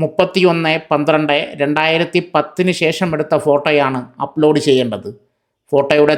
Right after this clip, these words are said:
താഴെ ഉദ്യോഗാർത്ഥിയുടെ പേരും ഫോട്ടോ എടുത്ത തീയതിയും രേഖപ്പെടുത്തിയിരിക്കണം. അപ്ലോഡ് ചെയ്യുന്ന ഫോട്ടോ പത്ത് വർഷത്തേക്ക് സാധുവായിരിക്കും.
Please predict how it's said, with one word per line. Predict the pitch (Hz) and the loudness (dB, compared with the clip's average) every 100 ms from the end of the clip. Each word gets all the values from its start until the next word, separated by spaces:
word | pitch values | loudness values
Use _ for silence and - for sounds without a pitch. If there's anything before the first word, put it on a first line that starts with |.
| 147 | 0
താഴെ | 139 135 220 - - | 0 0 -2 -6 -14
ഉദ്യോഗാർത്ഥിയുടെ | 131 151 147 151 147 160 156 147 | -2 0 2 0 -2 -2 0 0
പേരും | 147 139 139 196 - | 2 2 2 -2 -6
ഫോട്ടോ | 147 147 147 175 | 0 2 2 0
എടുത്ത | 151 147 156 156 | 2 0 -2 -2
തീയതിയും | 139 151 147 151 180 - | 0 0 0 -4 -6 0
രേഖപ്പെടുത്തിയിരിക്കണം. | 139 143 147 143 135 139 135 135 110 90 _ _ _ _ _ _ _ _ 135 | 2 2 0 0 0 -2 -4 -4 -8 -12 _ _ _ _ _ _ _ _ -4
അപ്ലോഡ് | - 165 160 170 165 170 | -4 0 2 2 0 0
ചെയ്യുന്ന | 151 151 147 147 | 0 2 0 2
ഫോട്ടോ | 139 139 147 202 _ _ _ _ _ - | 0 2 -2 -4 _ _ _ _ _ 0
പത്ത് | 156 - - 196 | 0 0 0 2
വർഷത്തേക്ക് | 165 - 160 160 151 143 139 139 _ - | 2 -2 -2 0 0 -2 -6 -8 _ -4
സാധുവായിരിക്കും. | 156 147 151 156 135 123 117 107 | 0 2 2 2 2 2 -4 -12